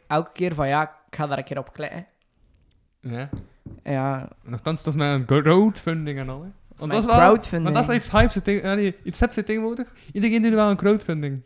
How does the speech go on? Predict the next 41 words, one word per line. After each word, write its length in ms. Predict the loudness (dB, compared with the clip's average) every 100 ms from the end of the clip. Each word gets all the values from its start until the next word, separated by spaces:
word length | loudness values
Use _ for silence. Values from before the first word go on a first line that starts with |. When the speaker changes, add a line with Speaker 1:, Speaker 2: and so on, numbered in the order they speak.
| _ _ _ -8
Speaker 1:
Maar, 400 | 2 2 2 -6 _ _ _ -6
wauw, 220 | -2 -2
dat 120 | -2
is 60 | -4
wel 160 | 0
al 120 | 2 0
een 100 | -2
tijdje, 420 | -6 -6 -8 -10
crowdfunding. 560 | -6 -4 -4 -2 2
Speaker 2:
Maar 100 | 4
iedereen 300 | 4 2 4
nu, 200 | 6 6 6
nu, 280 | 4 6 4
nu, 320 | 4 4 2 0
op 100 | -2
dit 100 | 0
moment, 280 | 2 2 0 0
Speaker 1:
Nu? 340 | 2 2 0 -6
Speaker 2:
is 140 | -8
de 60 | 0
crowdfunding, 500 | 2 2 0 -4 -6 _ _ _ -18
eh, 80 | -10 -4
echt, 180 | -4
ik 60 | -4
zie 160 | -4 0
enkel 240 | 0 2
nog 160 | 0 0
crowdfundings 640 | 0 0 -2 -2 -2 -4
op 80 | -8
het 100 | -6
internet 380 | -6 -6 -6 -6
momenteel. 540 | -8 -6 -6 -8 -10 -14 _ _ _ _ _ _ _ -14
Speaker 1:
Eh, 120 | -12
ik 100 | -10
zie 160 | -6 -2
wel 320 | -2 -2 -4
nog 180 | -4 -4
andere 260 | -6 -10
dingen. 320 | -10 -12 -12 -14 -12 -4
Speaker 2:
<laughs> 80 | 0 2 0
Speaker 1:
Ehm, 340 | -6 0 2